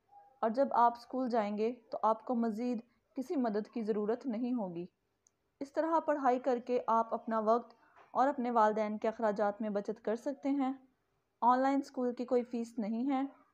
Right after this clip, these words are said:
आप Zoom पर भी क्लासेस का फ़ायदा उठा सकेंगे। हर मजमून की मुकम्मल तालीमी वीडियोज़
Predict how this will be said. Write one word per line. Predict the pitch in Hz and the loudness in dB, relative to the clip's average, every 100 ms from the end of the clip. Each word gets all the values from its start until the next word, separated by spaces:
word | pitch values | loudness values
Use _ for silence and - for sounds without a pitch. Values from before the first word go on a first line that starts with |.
| _ - | _ -6
आप | 220 220 214 - | -2 -2 -4 -12
Zoom | 202 226 233 | -6 -4 -2
पर | 269 | -2
भी | 240 | -2
क्लासेस | 247 220 214 220 | 0 0 0 -4
का | - | -4
फ़ायदा | 220 214 202 240 | 0 0 2 0
उठा | - 214 196 | -2 -4 -4
सकेंगे। | 196 190 190 180 175 - _ _ _ _ _ - | -4 -10 -10 -10 -10 -12 _ _ _ _ _ 2
हर | 277 | 2
मजमून | 339 262 254 233 233 233 | 2 -2 -2 -2 -2 -2
की | 247 | -2
मुकम्मल | 233 233 226 220 226 240 | -4 -2 -2 0 0 -2
तालीमी | 233 214 208 226 247 | 0 0 0 -2 -2
वीडियोज़ | 208 190 214 277 | -2 -2 -2 -4